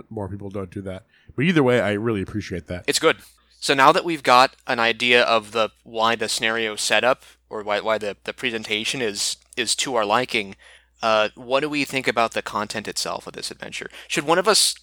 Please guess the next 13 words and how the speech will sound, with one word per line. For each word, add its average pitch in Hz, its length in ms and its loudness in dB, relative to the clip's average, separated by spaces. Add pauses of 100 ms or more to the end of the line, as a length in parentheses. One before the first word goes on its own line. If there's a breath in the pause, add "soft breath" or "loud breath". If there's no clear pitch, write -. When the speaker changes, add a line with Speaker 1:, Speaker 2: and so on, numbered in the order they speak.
Speaker 2:
briefly 131 520 -4
summarize 131 640 2
what 110 180 -2
it's 117 100 -4
about? 98 380 -6 (400)
Speaker 1:
Yeah, 135 140 2
go 117 140 2
ahead. 139 180 2 (480)
Speaker 2:
I 123 40 -6
wasn't 131 300 2
offering 107 400 2
to. 175 1200 0 (100)
Speaker 1:
<laughs> - 0 -